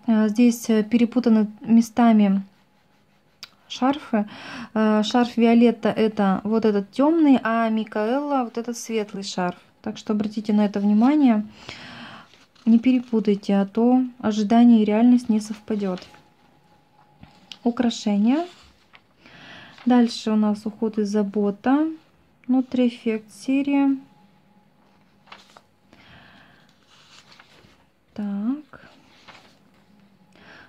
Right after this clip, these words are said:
Планета СПА. Новинка.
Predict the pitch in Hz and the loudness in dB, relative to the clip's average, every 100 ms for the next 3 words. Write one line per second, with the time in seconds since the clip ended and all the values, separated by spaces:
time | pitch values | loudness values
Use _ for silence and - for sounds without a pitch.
0 | _ - 233 226 214 214 202 - - 233 | _ -2 2 2 2 -4 -10 -14 -6 -2
1 | 269 349 - _ _ _ _ _ _ _ | -2 -4 -10 _ _ _ _ _ _ _
2 | _ _ - 233 240 214 214 214 269 | _ _ 0 2 4 2 0 0 -2